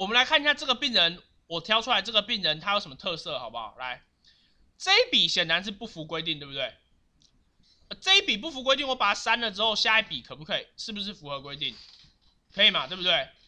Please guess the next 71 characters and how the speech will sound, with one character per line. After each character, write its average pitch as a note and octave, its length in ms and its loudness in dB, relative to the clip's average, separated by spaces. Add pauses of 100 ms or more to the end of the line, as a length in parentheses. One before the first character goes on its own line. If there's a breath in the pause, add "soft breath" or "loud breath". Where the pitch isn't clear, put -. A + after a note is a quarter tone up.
(200)
可 C4 120 6
是 F4+ 60 2
下 F#4 300 4
一 - 20 -12
笔 A3+ 160 0
符 G#3 180 -8
合 A#3 120 2
规 A#3+ 160 0
定 B3+ 120 -2
的 G#3+ 140 -2
话， A3+ 220 2
我 D#3+ 180 -4
是 E3 80 -6
要 G#3+ 100 4
跟 G#3 200 -4
哪 C#3 180 -4
一 - 20 -4
笔， D3 240 -12 (220)
哪 C3 180 -6
一 F3+ 40 -2
笔 E3 120 -8
相 C#3 280 -8
减？ A#2+ 200 -12 (540)
我 F3+ 100 -10
是 G3+ 100 0
要 C#4+ 120 4
跟 C4 220 0
这 D#4 260 4
一 D#4 40 2
笔 - 180 -6
相 F3 260 -2
减 D3 220 -4
哦。 B2 180 -12 (1500)
这 G#3 80 0
样 A3 100 4
知 G#3 80 -8
道 G#3+ 160 2
吗？ F3+ 220 0
也 G3 60 0
就 C#4+ 100 0
是 F4+ 60 0
说， F4+ 120 -2
我 B3 160 6
要 C#4 120 0
一 E4+ 80 0
笔 G#3+ 180 -2
一 B3+ 60 2
笔 B3 120 -2
检 G3 200 -4
查 E3 120 -6
下 F#3+ 160 -4
去， F#3 180 -6
第 A#3+ 200 -4
一 C4 40 -2
笔 F#3+ 180 -12
绝 E3 160 -12
对 F#3 100 -8
是 F3 80 -12
OK D#3 320 -8
的， C#3+ 320 -12
对 D#3 100 -14
不 D3+ 60 -12
对？ D3+ 240 -2 (500)
第 B3+ 160 6
一 C#4+ 60 10
笔 A#3+ 180 0
绝 F3 140 -4
对 G#3 140 2
是 G3+ 100 -6
OK F#3+ 340 0
的， D#3+ 200 2